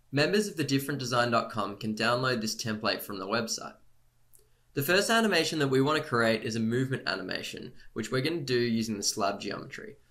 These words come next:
So I'm just coming to my layers, I'm gonna turn off this timber strip for now, and we're gonna basically create an animation where this slab piece moves in from above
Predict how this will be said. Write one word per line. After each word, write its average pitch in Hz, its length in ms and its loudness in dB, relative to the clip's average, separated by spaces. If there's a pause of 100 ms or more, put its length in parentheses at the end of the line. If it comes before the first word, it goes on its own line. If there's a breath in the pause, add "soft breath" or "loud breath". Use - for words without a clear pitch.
(120)
So - 120 -2
I'm 160 100 2
just - 120 -2
coming 220 200 2
to 190 60 -4
my 143 140 4
layers, 110 400 4
I'm 123 120 -2
gonna 147 120 -2
turn 117 260 -2
off 107 160 0
this 107 140 -4
timber 101 320 -6
strip - 340 -6
for - 100 -10
now, - 320 -6
and 110 100 -4
we're 117 120 0
gonna 143 200 0
basically 139 600 -2
create 135 280 0
an 113 80 0
animation 110 680 0 (140 loud breath)
where 113 140 0
this 113 280 2
slab 123 320 4
piece 113 280 2
moves 151 340 0
in 117 160 0
from 113 220 0
above 135 560 -2